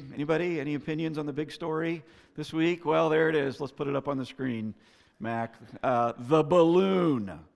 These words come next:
the mysterious balloon that traversed our entire country. Everyone had an opinion on the balloon.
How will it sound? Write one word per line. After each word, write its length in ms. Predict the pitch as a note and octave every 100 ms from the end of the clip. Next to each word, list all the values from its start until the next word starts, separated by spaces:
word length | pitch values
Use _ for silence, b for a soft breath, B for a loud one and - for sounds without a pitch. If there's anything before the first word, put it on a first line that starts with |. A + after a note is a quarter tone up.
| b b b b b _
the 120 | C3
mysterious 1160 | C#3+ C3+ - - E3 D#3+ D#3 D3+ C#3 - - - b b b b
balloon 640 | - C3+ C3 D3 C#3 B2+ A2+
that 220 | A2+ -
traversed 680 | - C3 B2 C3 B2 - -
our 300 | B2 B2 B2
entire 760 | A2 - - C3+ B2+ B2 A2 - b b b b _
country. 540 | - C#3 C3 - A2+
Everyone 540 | A2+ C3 D3+ C#3 C3+ C3
had 260 | B2 C#3
an 120 | C3+ B2
opinion 680 | - D#3 D3+ C#3+ C3 A#2+ A2 B B B
on 160 | - B2+
the 80 | B2
balloon. 720 | B2+ C#3 D#3 E3 C3 E2